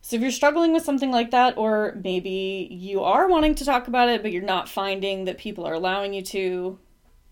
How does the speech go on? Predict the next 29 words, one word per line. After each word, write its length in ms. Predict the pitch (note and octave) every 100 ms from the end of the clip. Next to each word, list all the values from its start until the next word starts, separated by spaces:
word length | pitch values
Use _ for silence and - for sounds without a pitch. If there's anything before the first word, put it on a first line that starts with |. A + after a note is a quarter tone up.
| - _ _ _ _ _ _ _ - - -
I 140 | G3
would 100 | G3+
encourage 360 | G3 F#3 G3 F#3+
everybody 440 | F#3 F#3 F#3+ F3+
to 680 | F3 - F#3 F3+ F3+ F3+ F3 - _ _ _ _ _ _ _ _ _ _ -
seek 460 | - - - A3+ -
out 440 | F3 F3 - - - _ _ _ _ _ _ _
the 100 | F#3+
right 240 | F#3 F#3+ -
people 380 | F3 E3+ D#3 D3+
that 260 | - -
you 80 | -
can 360 | - F3+ E3 F3+
actually 400 | G#3+ - A3 A3+
talk 300 | G#3 G3+ -
to 80 |
and 120 | G#3 F#3
you 60 |
can 240 | - E3 E3+
be 80 | F3
vulnerable 440 | D#3+ - - -
with. 360 | - - - _ - - - _ _ _ _
And 280 | G3 F#3+ F#3
I'm 100 | F#3
just 180 | F#3+ -
gonna 160 | G3
leave 260 | F#3 F3+ F3
you 120 | F3
with 460 | F3+ F3 F3+ -